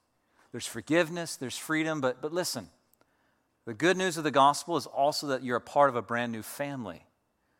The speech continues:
That for you and I, <sighs>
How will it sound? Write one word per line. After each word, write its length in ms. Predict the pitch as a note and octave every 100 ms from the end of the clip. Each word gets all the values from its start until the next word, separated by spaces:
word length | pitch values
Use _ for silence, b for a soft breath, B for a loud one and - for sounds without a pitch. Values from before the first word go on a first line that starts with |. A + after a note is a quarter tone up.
| _ _ _
That 160 | C3+ C#3
for 140 | -
you 300 | C3+ C3+ F3+
and 100 | F#3+
I, 460 | E3 D3 E3 B2 F2+ - _ _ _ _ _ _ _ _ _ _ _ _ B B B B B B B
<sighs> 60 | B